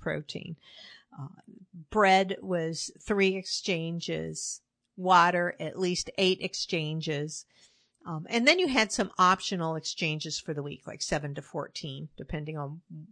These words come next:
where you were, your height, all of that, that you would kind of get some freebie exchanges to use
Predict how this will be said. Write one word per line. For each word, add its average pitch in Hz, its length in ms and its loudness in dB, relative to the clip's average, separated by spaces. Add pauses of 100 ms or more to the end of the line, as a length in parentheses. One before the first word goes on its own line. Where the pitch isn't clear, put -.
(120)
where 175 240 -2
you 151 160 -6
were, 160 240 -2
your 147 220 -6
height, 156 400 -2 (300)
all 147 200 -4
of 147 120 -12
that, 139 260 -4 (440)
that 170 140 -6
you 165 80 0
would 156 160 -4
kind 160 160 -2
of 143 80 -10
get 156 160 -4
some 160 200 -4
freebie 165 600 0
exchanges 151 720 -2
to - 160 -4
use 156 420 -2